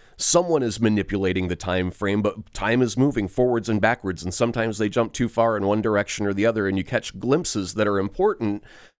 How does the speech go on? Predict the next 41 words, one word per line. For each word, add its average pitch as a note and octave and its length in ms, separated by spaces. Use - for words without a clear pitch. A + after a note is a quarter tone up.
but C#3 280
they're D3 100
not D3 300
necessarily C#3 520
what B2+ 380
these C3 480
characters A2 460
are A2+ 100
looking B2+ 340
for F#2+ 280
at - 80
the F#2 60
moment, F#2+ 340
but G#2+ 100
they A2+ 140
do E3 260
inform C3+ 380
you B2+ 80
about G2+ 260
the G#2 80
Captain F#2+ 340
Marvel F2+ 280
character. C#3 520
So C3 280
all - 220
of D#3 140
that B2+ 300
jumbled B2 520
mess G2+ 300
I A2+ 80
thought - 180
was E3 140
really C#3 280
cool. - 360
I, G#2+ 260
I G2 120
appreciated G#2+ 720
that F#2+ 180
quite A#2+ 240
a A#2 40
bit. - 300